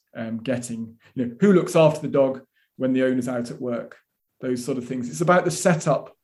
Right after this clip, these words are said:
within which the dog lives, and, and that can afford certain behaviours and, and make others more difficult. So the idea of the con B model is that basically we need to look at three things. We need to look at motivation,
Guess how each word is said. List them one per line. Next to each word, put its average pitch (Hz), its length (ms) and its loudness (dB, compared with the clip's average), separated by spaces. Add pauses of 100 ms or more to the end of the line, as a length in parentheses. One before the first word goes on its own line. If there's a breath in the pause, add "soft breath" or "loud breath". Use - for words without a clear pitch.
(100)
within 139 280 0
which 139 220 -2
the 135 60 -6
dog 127 240 4
lives, 127 320 -2
and, 127 260 -2
and 147 300 0
that 175 240 2
can 160 80 6
afford 175 440 6
certain 147 360 2
behaviours 139 400 0
and, 139 400 -2
and 139 120 2
make 139 220 2
others 135 240 0
more 127 160 2
difficult. - 500 -10 (440)
So 196 100 2
the 214 140 6
idea 214 160 8
of 165 60 4
the 156 40 4
con 170 220 4
B 170 100 8
model 139 240 4
is 131 120 -6
that 156 100 -12
basically 151 340 0
we 143 60 2
need 165 160 4
to 156 80 -2
look 151 160 0
at - 100 -12
three 123 180 -2
things. 107 360 -12 (120)
We 139 120 0
need 147 160 2
to 131 80 -8
look 120 160 -6
at 139 80 -10
motivation, 135 840 -2